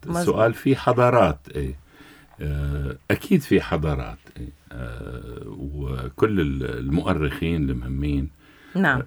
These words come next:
Speaker 2: يعني، آه، من توينبي لشبانغلر،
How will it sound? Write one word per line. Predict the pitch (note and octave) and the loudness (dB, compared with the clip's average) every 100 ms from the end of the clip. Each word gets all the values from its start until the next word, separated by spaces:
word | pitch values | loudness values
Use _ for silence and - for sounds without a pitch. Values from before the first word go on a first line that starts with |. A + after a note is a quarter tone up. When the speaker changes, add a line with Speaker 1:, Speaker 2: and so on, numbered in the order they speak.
| - | -6
Speaker 2:
يعني، | E2+ D2 D2+ D2 | -4 -4 -2 -2
آه، | D2 D#2 D2+ D2 D2 D#2 | -4 -4 -6 -6 -8 -6
من | D#2 C#2 B1+ A#1 B1 _ | -6 -6 -8 -12 -16 _
توينبي | D#2 D#2+ D2+ C#2 C2+ | -2 0 2 0 0
لشبانغلر، | C2 C#2 - D2 D2+ C#2+ C2+ C2+ | -4 -8 -4 0 0 0 -4 -4